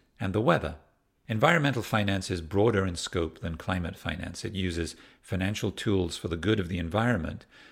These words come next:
working to determine the right price for the use of environmental resources and who should pay for them. "Why should anybody be paying for nature?" you might ask.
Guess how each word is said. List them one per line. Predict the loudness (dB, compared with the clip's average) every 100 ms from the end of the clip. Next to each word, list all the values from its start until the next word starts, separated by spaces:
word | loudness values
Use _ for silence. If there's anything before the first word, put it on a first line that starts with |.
| _ 0
working | 2 4 2 -2
to | -4
determine | -6 -4 0 2 2 0
the | 0
right | 2 2 0
price | 0 0 0
for | -4 0
the | 0
use | 0 0 -2
of | -2 -6 -20 _
environmental | -4 0 2 2 2 -2 -2
resources | 0 0 0 -2 -4 -6 -8
and | -6
who | -4
should | -4 -4
pay | -2 -2
for | -4
them. | -6 -10 _ _ _ _ _ _ _ _ _ _ _ _ -10
"Why | -2 -2
should | 0 -2
anybody | 0 -2 0 0 -2
be | -2 -4
paying | -4 -4 -4 -4
for | -2
nature?" | 0 0 -2 -4 -4
you | -2
might | -2 -2 -2
ask. | -4 -6 -12